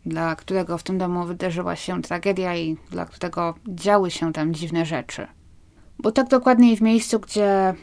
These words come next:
rodzina DeFeo zaczęła wykopywać sobie basen, znajdował się cmentarz, co miało rozjuszyć pradawne duchy, które też opętały Roniego DeFeo juniora, a później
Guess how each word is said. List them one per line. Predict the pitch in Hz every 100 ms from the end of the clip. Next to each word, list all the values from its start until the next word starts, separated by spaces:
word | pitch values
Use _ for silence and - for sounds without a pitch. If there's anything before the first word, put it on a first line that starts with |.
| -
rodzina | 190 196 202 208
DeFeo | 190 185 202 190 175
zaczęła | 170 180 185 180 175
wykopywać | 170 185 185 185 180 165
sobie | 180 175 160
basen, | 185 220 - 170 185 190 - - -
znajdował | - 202 190 208 220 220
się | 220 208
cmentarz, | 190 196 180 170 - - - - - _ - - - - _ -
co | -
miało | 208 196 190 190 185 -
rozjuszyć | - 208 208 220 262 - 180 -
pradawne | - - 175 175 170 170
duchy, | 165 170 - 156 - - -
które | - - 180 175 165 160 - -
też | 180 -
opętały | - 196 196 196 190 190 165 160 156 -
Roniego | - 180 185 180 175
DeFeo | 170 - 185 170
juniora, | 165 175 185 170 170 165 - - - -
a | 208
później | 233 233 214 202